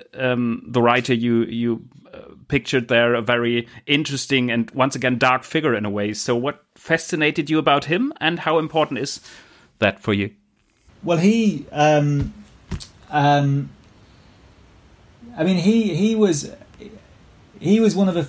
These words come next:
Speaker 2: like, so Akutagawa Ryunosuke, or Ryunosuke Akutagawa, um,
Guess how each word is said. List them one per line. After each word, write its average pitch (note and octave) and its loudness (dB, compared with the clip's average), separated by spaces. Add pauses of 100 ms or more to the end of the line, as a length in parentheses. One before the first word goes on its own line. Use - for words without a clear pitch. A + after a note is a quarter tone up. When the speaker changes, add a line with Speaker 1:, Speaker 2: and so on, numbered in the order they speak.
(120)
Speaker 2:
like, D3 2
so E3 2
Akutagawa D#3 2
Ryunosuke, C3 0
or A2+ 0
Ryunosuke C#3 2
Akutagawa, A2+ -4 (340)
um, C#3+ 4